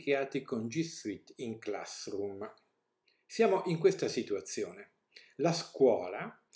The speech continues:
ha installato G Suite e Classroom e ti ha assegnato un indirizzo email, normalmente nome punto cognome chiocciola nome scuola punto it,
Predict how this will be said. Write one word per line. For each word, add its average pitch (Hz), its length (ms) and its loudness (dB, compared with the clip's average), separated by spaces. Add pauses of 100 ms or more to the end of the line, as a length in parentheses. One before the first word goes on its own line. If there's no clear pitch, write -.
(360)
ha 160 160 0
installato 131 680 4
G 143 200 -4
Suite 113 420 -2
e - 160 -6
Classroom 110 1120 -2 (480)
e 170 160 0
ti 156 160 4
ha 104 80 2
assegnato 147 720 0
un 202 80 4
indirizzo 147 500 0
email, 101 480 -6 (680)
normalmente 131 680 2
nome 117 320 0
punto 123 400 -4
cognome 139 420 0
chiocciola 113 600 -2
nome 123 220 -4
scuola 101 360 -6
punto 110 480 -8
it, - 340 -20